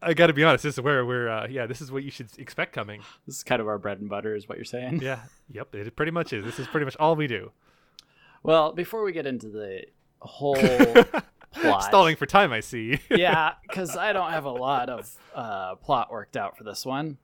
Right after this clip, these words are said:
Speaker 2: 'Cause I, I don't, I don't think it's plot heavy.
Speaker 1: Uh, probably
Speaker 2: Uh,
Speaker 1: not. It's, it is, uh, it is views of J-, that manly and hunky Jason Momoa's face the entire,
Speaker 2: Mm-hmm.
Speaker 1: like, that's ninety percent of the movie.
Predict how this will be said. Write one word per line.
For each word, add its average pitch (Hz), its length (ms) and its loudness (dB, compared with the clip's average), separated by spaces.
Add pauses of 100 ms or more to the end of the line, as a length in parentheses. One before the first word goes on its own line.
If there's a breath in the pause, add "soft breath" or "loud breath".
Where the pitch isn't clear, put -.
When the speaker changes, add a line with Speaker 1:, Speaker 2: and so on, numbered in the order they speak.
(520)
Speaker 2:
'Cause 120 140 -6
I, 110 300 -2
I 135 100 -6
don't, 123 160 -4 (400)
I 165 80 -2
don't 165 160 0
think 160 120 -4
it's - 140 -4
plot 113 280 -4
heavy. 104 360 -10 (640)
Speaker 1:
Uh, 160 280 -2
probably 156 260 0
Speaker 2:
Uh, - 40 -6
Speaker 1:
not. 92 180 -12 (400)
It's, - 380 -8
it 143 160 2
is, 117 240 0
uh, 107 400 0
it 120 160 -6
is 101 160 -6
views 147 400 -6
of 101 220 -10
J-, 107 160 -6
that 117 180 -6
manly 123 500 -6
and 98 80 -10
hunky 131 380 -12
Jason 117 400 -8
Momoa's 107 560 -8
face - 500 -10
the 98 120 -12
entire, 98 380 -8
Speaker 2:
Mm-hmm. 107 100 -12
Speaker 1:
like, 104 100 -10
that's 113 180 -8
ninety 113 220 -6
percent 104 260 -10
of 101 60 -12
the 101 60 -10
movie. 98 260 -14